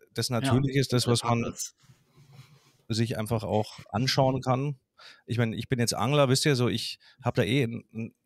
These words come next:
Speaker 1: anderen Bezug dazu. Für mich ist das auch komplett vertretbar, dass ich mir Fische angel. Ich angel sie ja wirklich auch zum Essen. Ähm, ich denk mal, Wild ist auch etwas, was in eurer Ernährung sicherlich auch einen moralischen,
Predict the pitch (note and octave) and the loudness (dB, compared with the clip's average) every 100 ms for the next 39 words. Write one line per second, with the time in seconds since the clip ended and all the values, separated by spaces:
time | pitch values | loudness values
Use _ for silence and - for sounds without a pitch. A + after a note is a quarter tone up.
0 | _ _ - A#2 A#2+ A#2+ A2+ - B2 B2+ | _ _ -6 -2 0 2 2 2 0 2
1 | C3+ - B2 B2 B2 C3 B2 A2+ A#2 - | 0 2 0 2 0 0 0 0 0 -2
2 | - _ _ _ B2+ G#2+ A2+ C3+ _ _ | -12 _ _ _ -8 -2 -2 -2 _ _
3 | - - B2 C3+ D3 - G2+ A#2 A2 F2+ | -6 -2 0 0 0 2 2 4 2 0
4 | G#2 - A2+ A2+ D#3 - - G2 A#2 A#2 | -6 -4 -4 0 0 2 0 0 -2 -2
5 | F#2 G2 A2 A2 G#2+ A#2 A2 - G#2+ - | -4 -4 -2 0 0 0 -4 -4 -2 -2
6 | G#2 A2 - A2+ C#3 - - - - - | -2 -2 0 -2 -4 -8 -20 -20 -20 -20
7 | _ _ G#2+ G2 G#2 G#2+ - _ _ _ | _ _ 0 0 0 -4 -6 _ _ _
8 | _ _ _ - - _ _ A#2 B2+ B2 | _ _ _ -20 -20 _ _ -2 0 4
9 | A2+ A2+ - _ _ _ A2 G#2 B2+ D3+ | 4 4 0 _ _ _ -2 2 4 4
10 | - - A#2+ A2 C#3 C3+ C#3 C3 C3 - | 0 -2 2 4 4 4 4 4 2 -2
11 | D#2+ A#2 A#2 B2 A2 A#2+ B2 A#2+ A#2 B2+ | -2 -2 0 0 2 2 2 2 2 2
12 | B2 B2+ C3 B2+ A#2+ A#2+ B2+ A#2+ G#2+ A2+ | 2 2 2 0 0 -2 0 2 2 4
13 | B2 B2 C3+ A#2+ A#2+ A#2 | 2 2 0 -2 -4 -6